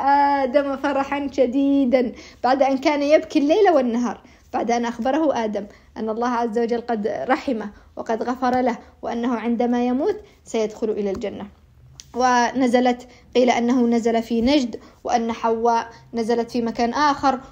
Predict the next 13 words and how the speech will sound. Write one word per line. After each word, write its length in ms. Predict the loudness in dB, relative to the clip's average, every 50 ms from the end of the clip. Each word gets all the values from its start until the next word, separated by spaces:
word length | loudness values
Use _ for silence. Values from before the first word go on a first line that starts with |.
| -8 -2
ومكثا 500 | 0 2 2 2 0 0 -2 0 2 0
يبحثان 520 | 0 0 -2 -4 -2 0 2 2 4 2 2
عن 180 | 2 0 0
بعضهما 720 | 0 2 2 0 2 2 2 2 2 2 0 0 0 -2 -2
ك-، 340 | -2 -2 -2 -2 -2 -2 0 2
طويلا 640 | 4 4 4 2 2 2 0 2 2 2 2 2 0 -6 -14 -20 -8
حتى 420 | -2 0 0 0 0 -2 -2 -2
التقيا 560 | -2 0 0 -2 -2 0 2 2 4 4 4
في 180 | 2 0 -2 -2
جبل 360 | 0 0 2 2 4 4 4
عرفة، 480 | 4 4 4 4 4 4 4 2 0 0 -2 -10 -8 -4
فسمي 560 | -4 -2 0 0 0 0 0 0 0 0 0
عرفات 640 | 0 2 2 2 2 0 0 2 2 4 4 2